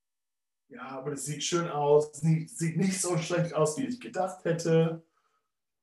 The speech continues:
Ja, eigentlich wäre schön für mich. Niemand würde wissen und so weiter und so fort. Und das ist was, also die, dieser, wa-, warum sagen wir, ja, Sünde ist unangenehm, wir reden nicht mehr drüber,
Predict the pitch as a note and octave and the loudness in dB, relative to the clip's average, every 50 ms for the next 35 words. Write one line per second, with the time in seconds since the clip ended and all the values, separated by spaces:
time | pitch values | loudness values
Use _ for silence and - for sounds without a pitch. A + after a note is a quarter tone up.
0 | _ _ _ - - - C#3 D#3 D#3+ D3+ - - - - - G3 G3+ F#3+ E3+ D#3 | _ _ _ -16 -14 -10 -8 -8 -8 -8 -10 -12 -8 -4 -2 0 2 2 2 2
1 | D#3 D#3 D3 C#3+ - E3 D#3+ D#3+ - C#3+ C3+ C3+ D3 F3+ G#3+ A3 G#3+ - - - | 4 4 4 4 4 4 2 4 4 2 0 2 4 4 4 4 4 0 -6 -12
2 | _ _ _ _ _ _ _ _ _ _ _ _ _ _ _ _ - C#3+ C#3+ C#3+ | _ _ _ _ _ _ _ _ _ _ _ _ _ _ _ _ -4 -2 0 2
3 | C#3 C#3 C#3 D3 C#3+ C#3 D3 D3+ E3 G3+ G#3 - - F#3+ F3+ D3 D3 C#3+ - D#3+ | 0 0 0 0 2 4 4 4 4 4 2 2 0 -2 -2 -2 -2 -2 0 2
4 | D#3 - C#3 C#3 C#3+ C3+ - C3+ C#3 C#3 C#3 C#3 - E3+ F3+ F#3 F#3 - - - | 4 4 4 4 4 2 2 0 -2 -2 -4 -2 2 4 4 4 4 2 -2 -12
5 | _ _ _ _ _ _ _ _ - C#3+ C#3 C#3 C#3 - - - - _ _ _ | _ _ _ _ _ _ _ _ 0 2 2 2 2 -2 -6 -18 -20 _ _ _
6 | _ _ _ _ _ _ _ _ - - G3+ B3 A#3+ - B3 G#3+ D3+ - E3 F#3 | _ _ _ _ _ _ _ _ 2 4 6 6 6 6 6 4 4 4 6 6
7 | F3+ E3+ - - - - - E3 D#3 D#3 D#3 D#3 D3+ - - - - _ _ _ | 6 6 6 2 -2 -8 -8 -2 2 4 4 4 4 2 -2 -6 -12 _ _ _
8 | - D#3 - D#3+ D#3+ D#3 D#3+ D#3+ D#3+ D#3+ - - - - - - F#3+ G3+ G#3+ F#3+ | -12 -4 0 4 4 6 6 6 4 2 -2 -8 -16 -12 -4 0 2 2 4 6
9 | G3 F#3+ F#3 F#3 F3 E3+ E3 - F3 E3 - - E3+ - D#3+ C#3+ E3 F#3 G#3+ A3 | 6 6 6 6 4 2 -2 -4 -6 -2 0 2 2 2 4 6 8 8 10 10
10 | A3+ A#3+ A3 G3 E3+ D#3 - - A#3+ G3+ F#3+ E3 D#3+ F3 E3+ D#3 C#3 C#3+ D3 F3 | 8 8 6 6 4 6 6 6 6 6 6 4 4 4 4 4 6 6 6 6
11 | F3 D#3+ D3+ F3 F3+ F#3 F3 D#3 - D#3+ F3 F3+ F3 E3+ E3+ F#3+ F3+ F3 E3+ E3+ | 6 6 4 2 2 2 0 0 -2 -2 -6 -6 -4 -4 -2 -2 0 0 0 0
12 | E3+ E3+ E3+ E3+ D#3+ - - - _ - D#3 C#3+ D#3 D#3+ D#3+ D#3 D3 D3+ C#3+ D3 | -2 -2 -4 -6 -8 -10 -14 -20 _ -14 -6 0 2 2 2 2 0 2 4 6
13 | D3 C#3+ D3 F3+ G3 G3+ - - C3 - - D3 D3+ C#3+ C3 C#3 C#3 C#3+ D3 D#3 | 6 6 6 2 0 0 -2 -2 -4 -4 -4 -4 -4 -4 -2 -2 0 4 4 6
14 | D#3+ E3 E3 - | 4 4 2 -2